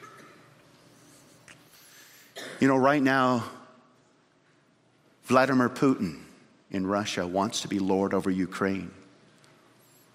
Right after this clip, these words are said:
Do you know how he wants to establish his lordship over Ukraine? By shooting missiles at his enemies, by shedding the blood of his enemies, by making prisoners of his enemies.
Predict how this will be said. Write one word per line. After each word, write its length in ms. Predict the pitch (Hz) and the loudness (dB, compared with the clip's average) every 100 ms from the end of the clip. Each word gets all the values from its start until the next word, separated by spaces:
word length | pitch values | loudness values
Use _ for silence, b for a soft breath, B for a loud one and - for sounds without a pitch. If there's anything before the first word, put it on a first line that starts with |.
| _ _ _ _ _ _ _ | _ _ _ _ _ _ _
Do 140 | 117 170 | -2 2
you 40 | |
know 120 | 185 | 4
how 180 | 170 165 | 4 4
he 80 | 175 | 6
wants 240 | 170 175 - | 4 2 2
to 140 | 170 | 2
establish 540 | 156 - 165 170 170 | 2 2 2 2 0
his 160 | 180 156 | 0 0
lordship 360 | 160 165 170 - | 0 0 -2 -2
over 160 | 156 | 0
Ukraine? 600 | 165 160 170 170 240 262 240 B B B B B _ | 2 2 2 2 2 2 0 B B B B B _
By 140 | - 165 | 2 2
shooting 460 | - 180 170 180 | 4 4 6 4
missiles 440 | 175 214 - 175 131 | 2 2 2 0 2
at 100 | 107 | 0
his 160 | 98 - | 0 -4
enemies, 800 | 117 95 82 95 - - - - - _ _ _ _ _ b b b b b | -4 -4 -6 -14 -20 -18 -16 -14 -18 _ _ _ _ _ b b b b b
by 100 | 180 | 2
shedding 400 | - 220 208 190 | 6 4 6 4
the 100 | 196 | 4
blood 260 | 170 175 233 | 6 6 6
of 100 | 160 | 2
his 140 | 131 | 2
enemies, 840 | 127 98 85 80 - - - - - _ b b b b b b b - | 2 0 -4 -8 -14 -18 -16 -16 -20 _ b b b b b b b 2
by 100 | 190 | 4
making 420 | 196 208 226 190 | 4 4 2 2
prisoners 480 | - 262 277 254 175 | 4 4 4 4 4
of 120 | 151 | 2
his 140 | 151 | 4
enemies. 600 | 143 113 92 85 - - | 2 0 -4 -6 -10 -12